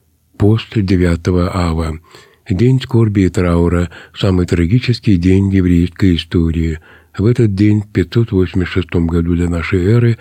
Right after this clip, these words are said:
был разрушен первый храм, в семидесятом году нашей эры — второй храм. В этот день, в сто тридцать шестом году, римские легионы захватили крепость Бейтар, последний оплот повстанцев Бар-Кохбы.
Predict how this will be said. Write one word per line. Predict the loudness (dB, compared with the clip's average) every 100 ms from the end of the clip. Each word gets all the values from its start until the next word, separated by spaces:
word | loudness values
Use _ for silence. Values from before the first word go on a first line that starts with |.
| -10 -20 -4
был | 0 2 2
разрушен | 2 2 2 0 0
первый | 2 0 2 2
храм, | 0 0 0 0 -4 -10 -20 _
в | -2
семидесятом | 0 2 0 0 -2 2 2
году | 2 2 4 4
нашей | 2 0 0 2
эры — | 2 2 0 -2 -14 -18
второй | -6 0 2 2 2
храм. | -2 -2 -2 -4 -8 _ -20 _ _ 0
В | 0
этот | 2 0
день, | 2 2 0
в | -4
сто | -4 0
тридцать | 0 0 -2
шестом | -2 -2 -2 -2
году, | 0 0 0 0 -4 -20 -4
римские | 0 2 0 0 0
легионы | 2 2 2 2 2 0
захватили | -2 0 -2 0 0 0
крепость | 0 0 0 -2 -4
Бейтар, | 0 0 0 -2 -2 -4 -12 -20 -20 _
последний | -6 0 2 2 2 2
оплот | 0 -2 0 0 -2
повстанцев | -6 -2 -2 -2 -2 -4
Бар-Кохбы. | -2 -2 -4 -2 0 0 -2 -6